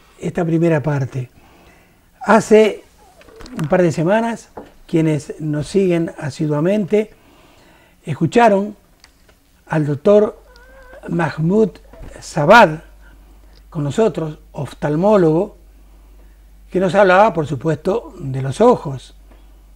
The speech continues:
cómo curarlos, por ejemplo. Y nos hablaba de que el horizonte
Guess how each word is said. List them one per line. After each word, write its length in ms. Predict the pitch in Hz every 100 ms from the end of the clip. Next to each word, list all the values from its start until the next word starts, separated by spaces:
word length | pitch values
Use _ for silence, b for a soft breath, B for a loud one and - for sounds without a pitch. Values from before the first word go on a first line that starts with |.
| - - - -
cómo 240 | - 143
curarlos, 520 | 123 151 190 175 147 -
por 160 | 135
ejemplo. 540 | 123 202 180 139 131 - b b b b b b b b b - - - - - - - - - _ - -
Y 120 | 294
nos 160 | 302
hablaba 540 | 208 226 269 285 294 -
de 260 | - 180
que 140 | 170 175
el 160 | 175 - 403
horizonte 920 | 175 156 269 277 220 151 202 240